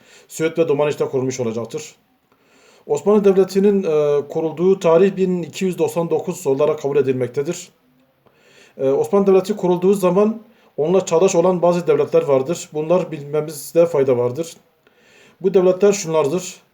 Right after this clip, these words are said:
Anadolu Selçuklu Devleti Osmanlı Devleti ile çağdaş olan bir devlettir değerli arkadaşlarım. İran coğrafyasında hüküm sürmüş olan ve Anadolu'ya, e, hükmeden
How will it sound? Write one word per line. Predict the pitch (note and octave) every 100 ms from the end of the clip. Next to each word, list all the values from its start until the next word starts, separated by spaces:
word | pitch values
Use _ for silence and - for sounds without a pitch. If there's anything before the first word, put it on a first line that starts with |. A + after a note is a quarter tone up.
| _ _ -
Anadolu | D3+ F3+ F3+ G3
Selçuklu | F#3 E3 F#3 F#3
Devleti | E3+ E3 D#3+ F#3+
Osmanlı | E3+ F3+ F3
Devleti | E3+ D#3+ E3
ile | F3
çağdaş | F3+ D#3 E3+ D#3
olan | E3 E3
bir | C3+
devlettir | B2 C3 B2+ C3+ C#3
değerli | B2 B2+
arkadaşlarım. | A#2+ B2 D3 E3 F#3 - _ _ _ _ _ _ _
İran | F3 G3 F#3+
coğrafyasında | F#3 F3+ F#3 E3+ E3+
hüküm | F#3 F3+ F#3+
sürmüş | F#3 F3 G3+ E3+
olan | F3 F#3
ve | F3+
Anadolu'ya, | F3 D#3+ F3+ F3+ E3+ F3+ F3 F3 F3 D#3+ D3+ - - - C#3+
e, | C#3+ C#3 B2+
hükmeden | E3 E3+ C#3+ C#3+ F#3+ G3